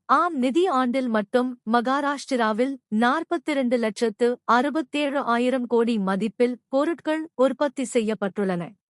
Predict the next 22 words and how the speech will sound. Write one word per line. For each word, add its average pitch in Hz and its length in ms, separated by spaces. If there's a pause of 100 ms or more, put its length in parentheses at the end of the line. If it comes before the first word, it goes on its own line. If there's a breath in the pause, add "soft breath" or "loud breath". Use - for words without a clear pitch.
(760)
இது 285 380
தேசிய 339 480
அளவில் 247 400
ஒப்பிடும்போது 220 800 (260)
பதிமூன்று 311 640
புள்ளி 247 360
மூன்று 254 500
பூஜ்ஜியம் 285 520 (120)
சதவீதம் 226 580 (100)
ஆகும். 175 320 (1000)
தமிழ்நாட்டில் 339 800
முப்பத்தொன்று 277 720
லட்சத்து 240 480 (240)
ஐம்பத்தைந்து 294 640
ஆயிரம் 254 540
கோடி 254 300
ரூபாய் 240 320
அளவுக்கு 202 640
ஜி 214 240
டி 311 160
பி 339 160 (100)
இரண்டாயிரத்து 285 760